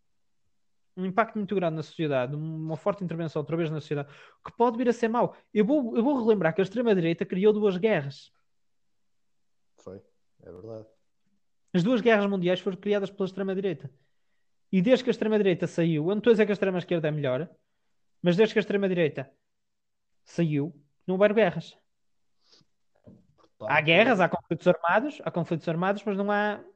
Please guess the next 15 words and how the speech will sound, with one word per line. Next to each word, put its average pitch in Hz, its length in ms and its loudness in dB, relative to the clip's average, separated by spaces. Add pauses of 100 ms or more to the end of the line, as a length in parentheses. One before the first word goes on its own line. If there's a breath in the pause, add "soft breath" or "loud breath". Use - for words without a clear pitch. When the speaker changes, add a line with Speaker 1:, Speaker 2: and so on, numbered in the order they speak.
(180)
Speaker 1:
guerras 190 240 0
mundiais. 202 400 0
É - 60 -20 (840)
isso - 100 -20
que - 40 -20
eu - 40 -20
quero 147 140 -4
dizer. 147 280 -8 (960)
Pá, 156 120 0
são 147 160 -6
factos. - 440 0 (960)
Speaker 2:
Exato. 101 420 -18 (340)
Facts, - 520 -16 (200)
not 107 280 -20 (220)
opinions. 101 720 -20